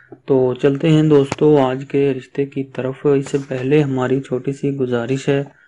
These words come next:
हमारे चैनल को सब्सक्राइब कर दें और बेल के आइकॉन को भी दबा दिया करें।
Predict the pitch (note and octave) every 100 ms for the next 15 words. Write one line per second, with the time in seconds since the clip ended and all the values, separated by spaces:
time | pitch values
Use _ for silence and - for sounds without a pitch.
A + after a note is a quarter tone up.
0 | _ - - _ _ C#3 C3+ C3 C3 C3
1 | C3 D3 D#3 D#3 D3 D3 D3 C#3 C3+ -
2 | B2+ A#2+ C#3 C#3 D3 C#3+ D3 D3 C#3+ C3+
3 | B2 A#2+ C#3 D3+ C#3+ C#3+ C#3+ D3 D3 D3
4 | C#3+ D3+ D3+ C3 A#2+ A#2+ A#2+ A#2+ - B2
5 | A#2+